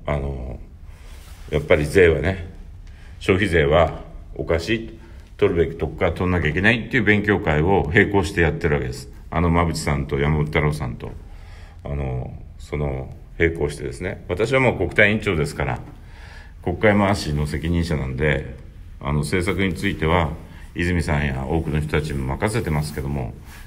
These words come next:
しかし、今回の合流のところでは、やっぱりそれはやんなきゃいけない。昨日ある朝の勉強会でですね、えー、自民党の人たちと話したら、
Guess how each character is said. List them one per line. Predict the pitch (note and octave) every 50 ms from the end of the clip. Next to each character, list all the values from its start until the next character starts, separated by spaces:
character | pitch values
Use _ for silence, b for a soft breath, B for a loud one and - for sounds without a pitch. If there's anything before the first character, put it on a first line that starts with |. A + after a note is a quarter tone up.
| B
し | - -
か | - A2
し、 | - - - - - B B B B B B B B B -
今 | - D3 D#3 D#3 D3+
回 | D3+ B2+ G#2+ F#2
の | D2+ C2+
合 | B1 B1 F2 F2+ G2+ G#2+
流 | A2+ B2 B2+ B2+
の | B2+ B2+ B2+
と | B2 A2+
こ | - A#2+ A#2+
ろ | A#2+ A#2
で | -
は、 | D2+ C#2+ D2 D2+ - - - - B B B B - - - - - - -
や | - C2+
っ |
ぱ | C2+ E2
り | D2
そ | - - F2
れ | E2+ F2+
は | D#2+
や | C#2+ D2+ D#2+
ん | F2 A#2+
な | C3 C#3
き | B2+ G2+
ゃ |
い | D#2+
け | C#2
な | C2+ B1+ B1
い。 | - - - - - - - - B B B B B B B B B B -
昨 | - -
日 | A2 A#2 A2+ A2+ A2+
あ | A2+
る | A2+ A2 F2+ D#2 - - -
朝 | F#2 F#2+ - A2
の | G2+ E2
勉 | D2 E2+ E2+ E2
強 | D#2+ F2 E2+ -
会 | - F#2 E2+ E2
で | -
で | C2+ C2 -
す | - F#2
ね、 | F#2+ F#2 F#2 G2 F2+ B B B B B B B B B B B - -
え | D2+ D2+ D2+
ー、 |
自 | C#2 C2+ D#2
民 | E2 E2 D#2+
党 | E2 E2
の | E2 D2+
人 | - -
た | D2 D2+
ち | - -
と | - D#2+
話 | D2+ - - C#2+ C#2+
し | -
た | - B1+
ら、 | C2 C2+ C2